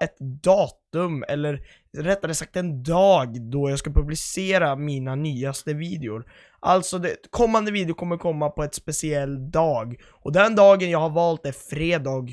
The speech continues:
klockan sjutton. Så ska ni få en absolut säker att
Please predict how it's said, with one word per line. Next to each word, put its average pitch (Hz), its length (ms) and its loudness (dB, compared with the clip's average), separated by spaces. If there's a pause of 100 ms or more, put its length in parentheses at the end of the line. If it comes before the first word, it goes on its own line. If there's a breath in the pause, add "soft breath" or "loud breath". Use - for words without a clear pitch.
(160)
klockan 135 460 -8
sjutton. 135 580 -6 (200 soft breath)
Så - 140 -12
ska 156 180 -6
ni 147 60 -6
få 147 120 -8
en 147 140 -8
absolut 165 580 -2
säker 143 420 -6
att 120 200 -10